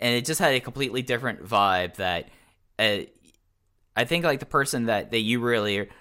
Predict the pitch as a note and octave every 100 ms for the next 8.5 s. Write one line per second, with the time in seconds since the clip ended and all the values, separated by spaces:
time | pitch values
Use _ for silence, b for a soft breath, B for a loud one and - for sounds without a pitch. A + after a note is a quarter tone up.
0 | B A2+ A2+ G#2 - A2 F#2+ G#2+ A2 G#2+
1 | G#2 G#2 G#2+ F#2+ - A#2 G2 F#2+ - -
2 | A#2+ G2+ G2 - G#2 F#2 F2 - b b
3 | b - B2+ A2 A2 G#2 G2 - C#3 G2+
4 | F2 b b G#2+ G#3+ C#3 - C3 A#2+ G#2
5 | G#2 D2+ - F#2+ F2+ - - - _ G2+
6 | G2 A2 G#2 G#2 F#2+ F#2 F#2 G2 F#2+ G#2+
7 | A2 G2 F#2 F2+ F2+ F#2+ F#2 F2 E2 D#2
8 | - F#2+ D#2+ D2 C#2+